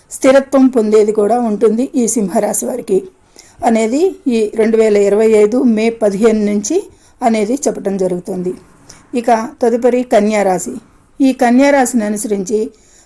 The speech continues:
మిథున రాశిలో గురు సంచారం పదవ ద-, రాశి అవుతుంది. ఇక పదవ స్థానం అంటే కెరీర్కి సంబంధించింది. కెరీర్ ఎదుగుదలకి, అవకాశాలకి,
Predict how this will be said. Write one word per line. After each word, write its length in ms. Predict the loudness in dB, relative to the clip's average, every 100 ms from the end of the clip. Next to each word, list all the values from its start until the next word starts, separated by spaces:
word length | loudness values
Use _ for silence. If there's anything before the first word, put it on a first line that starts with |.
| -2
మిథున 340 | 0 4 4
రాశిలో 400 | 4 2 2 0
గురు 240 | 0 2 0
సంచారం 600 | 0 -4 -2 -2 -2 -6 -8 -2
పదవ 280 | 4 4 4
ద-, 120 | 0
రాశి 580 | -2 0 0 0 -2 -2
అవుతుంది. 480 | -2 -2 -2 -4 -6 -8 _ _ _ -20 -2
ఇక 380 | -2 2 0 0 2
పదవ 280 | 4 6 4
స్థానం 420 | 4 2 2 -2
అంటే 400 | -2 -4 -2 -4 -2
కెరీర్కి 480 | 0 2 2 0 -2
సంబంధించింది. 840 | -2 0 -2 -2 -4 -4 -6 -6
కెరీర్ 520 | -8 0 2 4 2
ఎదుగుదలకి, 840 | 0 0 0 0 0 0 0 -2 0
అవకాశాలకి, 920 | 0 0 0 2 0 -2 -4 -6